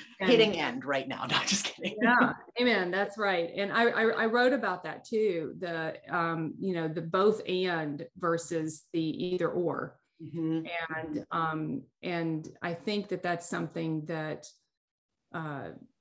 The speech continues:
Speaker 2: hopefully we'll be taking, <laughs> having kind of a renaissance in our country with that type
Speaker 1: Yeah.
Speaker 2: of thinking. And I think this whole movement of, of people moving away from labels in general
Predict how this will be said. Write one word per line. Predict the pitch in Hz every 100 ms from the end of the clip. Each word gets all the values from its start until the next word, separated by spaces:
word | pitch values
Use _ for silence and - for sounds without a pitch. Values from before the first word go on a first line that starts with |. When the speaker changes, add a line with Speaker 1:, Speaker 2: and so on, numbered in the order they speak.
| _ _ _ _
Speaker 2:
hopefully | - 233 233 220 196 175
we'll | 175
be | 180 170
taking, | 196 180 185 180 180
<laughs> | 233 233 214
having | 208 196
kind | 190 202
of | 196 175
a |
renaissance | 180 202 208 - 226 170 -
in | 220
our | 165 165
country | 214 202 190 185 151
with | 156 165
that | 165 -
type | 175 165
Speaker 1:
Yeah. | 160
Speaker 2:
of | -
thinking. | - - 175 185
And | 202
I |
think | 226 294 285
this | 277
whole | 269 277 254
movement | 226 262 320 247 208
of, | - 190 180 - _ _ _ _
of | 208
people | - 254 233
moving | 202 220 269
away | 254 214
from | 208 190 175
labels | 170 208 220 196
in | 165 156
general | 180 226 220 101 -